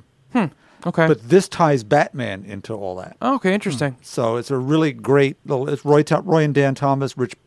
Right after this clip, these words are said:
Speaker 2: uh, it's Buckler, Ordway, all sorts
Speaker 1: Hmm.
Speaker 2: of people on art. So it's out there for, like, fifteen bucks. So we probably get it for ten.
Speaker 1: Nice.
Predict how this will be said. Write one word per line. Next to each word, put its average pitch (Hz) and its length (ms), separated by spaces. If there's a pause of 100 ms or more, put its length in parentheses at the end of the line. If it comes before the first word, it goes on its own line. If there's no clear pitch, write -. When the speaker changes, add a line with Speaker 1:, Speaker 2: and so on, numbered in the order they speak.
Speaker 2:
uh, 113 340
it's 120 260
Buckler, 156 380
Ordway, 139 580
all 143 180
sorts 175 260
Speaker 1:
Hmm. 143 60
Speaker 2:
of 113 100
people 123 260
on 110 100
art. 107 200 (760)
So 110 260
it's 113 140
out 156 200
there 147 120
for, - 100
like, 113 160
fifteen 110 380
bucks. 98 280
So 110 140 (120)
we 120 80
probably 113 200
get 107 100
it 87 40
for 101 100
ten. 92 280 (540)
Speaker 1:
Nice. 170 320